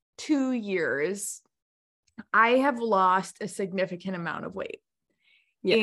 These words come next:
Speaker 1: And it's not it doing anything in particular. It's just kind of happened. I think it's a really common thing too for, like, you to kind of shake out into, like, your actual weight in your mid-twenties.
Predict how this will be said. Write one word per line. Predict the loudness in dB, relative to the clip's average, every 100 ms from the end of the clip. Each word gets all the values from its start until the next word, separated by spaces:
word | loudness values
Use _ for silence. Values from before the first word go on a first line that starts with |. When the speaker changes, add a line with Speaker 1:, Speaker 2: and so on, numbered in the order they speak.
| 4
Speaker 1:
And | 2 2 0 -2 -4 -12 _ -8
it's | -6 -2
not | 2 4 4 2 -8 -20 -8
it | -4 -4 -6 -12
doing | -6 -2 -2 0
anything | -2 0 -2 -2 -2
in | -2 -2
particular. | -4 -6 -6 -6 -4 -2 -2 -2 -6 -10 _ _ -6
It's | -6 -6
just | -6 -6 -6
kind | -8 -6
of | -6
happened. | -2 -2 -2 -6 -6 -8 -8
I | -10
think | -6 -6 -4
it's | -6 -6 -10 -4
a | -2
really | -2 -2 -2
common | -4 -4 -4 -4 -6
thing | -6 -6
too | -6 -2 0 -2
for, | -4 -4
like, | -4 -6 -12 -20 -20 -20 _
you | 0 4 4
to | 2
kind | 0 -2
of | -2
shake | -2 -2 0
out | 0 0
into, | -4 -4
like, | -4 -4 -6 -6
your | 0 0 2
actual | 0 0 -4 -2 -2 -2
weight | 0 2 0 0
in | -4
your | -2
mid-twenties. | 0 -2 -4 -6 -4 -4 -2 -2 -4